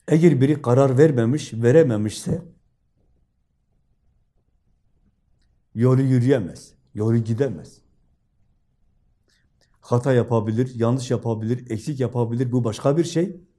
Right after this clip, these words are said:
Kararsızlık başka bir şeydir. Kararsızlık Allah'ı tercih etmemektir.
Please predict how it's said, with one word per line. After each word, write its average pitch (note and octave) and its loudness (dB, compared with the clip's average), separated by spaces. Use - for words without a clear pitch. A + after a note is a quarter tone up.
Kararsızlık B2+ 0
başka B2 -2
bir G2 -6
şeydir. F2 -10
Kararsızlık C#3 0
Allah'ı D#3 2
tercih C3 -2
etmemektir. F#2 -8